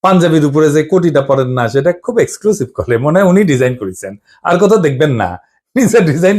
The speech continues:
করেছেন আমার, আমি শিওর। আহ, ভবিষ্যতে সালাউদ্দিন কোটি হিসেবে এটা পরিচিতি পাইতে পারে। এগুলো তো গেল প্রশংসার দিক, উনি রূপালী পর্দার সেলিব্রিটি হইলে এই কথাগুলো এনাফ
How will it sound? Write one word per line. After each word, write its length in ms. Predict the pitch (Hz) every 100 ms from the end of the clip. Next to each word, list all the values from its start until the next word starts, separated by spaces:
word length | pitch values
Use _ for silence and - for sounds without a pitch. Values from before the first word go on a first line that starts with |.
| 196
করেছেন 300 | 151 143 131 117
আমার, 160 | 110 - _ -
আমি 120 | 143 143
শিওর। 300 | 143 117 92
আহ, 460 | - _ - - 147 147
ভবিষ্যতে 460 | 156 185 208 269 269 -
সালাউদ্দিন 420 | 220 208 196 226 233
কোটি 160 | 226 190
হিসেবে 220 | 160 196 185
এটা 100 | 185 196
পরিচিতি 320 | 196 147 131 117
পাইতে 200 | 113 104
পারে। 160 | 98 98 95 _ _ -
এগুলো 220 | 233 269 277
তো 40 | 277 226
গেল 120 | 233 233
প্রশংসার 420 | 185 185 190 190 131
দিক, 160 | 113 104 156
উনি 120 | 165 175 - 165
রূপালী 300 | 214 196 175
পর্দার 280 | 170 165 175 -
সেলিব্রিটি 420 | 185 147 151 160
হইলে 180 | 156 151 - _ _
এই 60 | 208 226
কথাগুলো 300 | 214 226 254 175
এনাফ 180 | 226